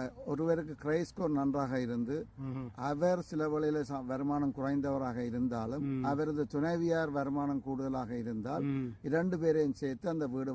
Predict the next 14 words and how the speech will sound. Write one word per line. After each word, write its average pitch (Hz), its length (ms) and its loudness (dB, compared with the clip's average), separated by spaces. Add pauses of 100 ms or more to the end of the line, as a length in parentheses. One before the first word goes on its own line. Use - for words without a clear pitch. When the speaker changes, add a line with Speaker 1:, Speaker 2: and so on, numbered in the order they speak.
Speaker 1:
வாங்கக்கூடியதாக 120 500 -2
Speaker 2:
அப்படி 180 180 8
Speaker 1:
இருக்கும். 160 180 6
Speaker 2:
ரெண்டு 185 220 6
பேரையும் 202 320 4
சேர்த்து 196 380 2
அந்த 180 200 4
அமௌண்ட் 180 320 2
காணக்கூடியதாக 175 760 2
இருந்தாலும் 170 460 2
ஒரு 170 100 2 (120)
சில 170 200 2
வேளை, 175 180 2 (440)
ஆ, 160 80 -4